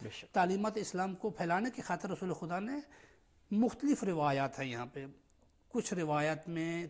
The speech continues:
Speaker 2: تیس افراد، کچھ میں چالیس افراد، کچھ میں ستر افراد کی تعداد میں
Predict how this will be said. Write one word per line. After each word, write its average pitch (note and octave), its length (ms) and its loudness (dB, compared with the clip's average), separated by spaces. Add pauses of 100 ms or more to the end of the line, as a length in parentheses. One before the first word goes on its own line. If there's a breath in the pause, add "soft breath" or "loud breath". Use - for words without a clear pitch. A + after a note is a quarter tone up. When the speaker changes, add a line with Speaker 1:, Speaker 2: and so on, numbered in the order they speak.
(100)
Speaker 2:
تیس F#3 220 -2
افراد، C#3+ 440 -2
کچھ - 200 -8
میں D3 100 -4
چالیس C#3+ 380 -4
افراد، B2+ 360 -6
کچھ - 200 -10
میں D3 80 -6
ستر D3+ 300 -4
افراد C3 220 -4 (100)
کی C#3+ 60 -6
تعداد C3 240 -2
میں G3 180 -4